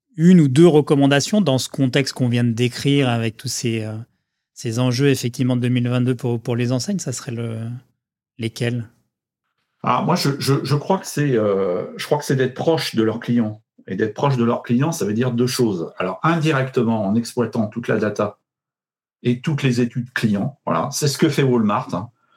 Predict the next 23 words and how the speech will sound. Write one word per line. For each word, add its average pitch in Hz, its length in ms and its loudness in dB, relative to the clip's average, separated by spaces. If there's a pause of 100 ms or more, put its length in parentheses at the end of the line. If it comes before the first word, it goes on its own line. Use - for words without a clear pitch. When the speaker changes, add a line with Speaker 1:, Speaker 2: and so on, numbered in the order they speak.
(240)
Speaker 2:
Donc, 98 140 -4
chaque - 420 0
mois, 143 340 2
il 127 80 -4
y 101 60 0
a 104 60 0
d'énormes 185 840 2
études 147 340 -2
quantitatives 135 760 -2
et 107 100 0
on 101 120 -2
regarde 131 400 -2
chaque 156 340 0
variation. 127 600 0 (140)
Speaker 1:
Hmm. 117 140 -2 (520)
Speaker 2:
Euh, 101 380 0
et 123 100 2
donc, 139 160 2
c'est 135 120 -2
le - 80 0
client 139 280 2
qui 143 160 -2
gouverne, 120 460 0